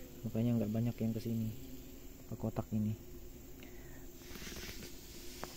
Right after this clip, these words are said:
Niatnya itu mau langsung dibuat lock, eh, lock-lock kayak biasa ya. Jadi tinggal pasang topping di atasnya.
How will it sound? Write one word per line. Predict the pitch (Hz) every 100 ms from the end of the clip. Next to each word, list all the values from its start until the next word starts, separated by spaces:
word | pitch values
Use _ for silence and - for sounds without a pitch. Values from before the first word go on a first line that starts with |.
| - - -
Niatnya | 123 123 120 120
itu | 135
mau | 143 123 120
langsung | 117 110 139 139
dibuat | 120 123 120
lock, | 131 123 - - - - - - - - - - - - 117
eh, | 113 113 113 113 113 - 117
lock-lock | - 113 -
kayak | 110 110
biasa | 110 107 113
ya. | 104 107 - - - - - - - - -
Jadi | 117 117
tinggal | - 117 110
pasang | 107 - 110
topping | 107 - 117
di | 113
atasnya. | 110 113 -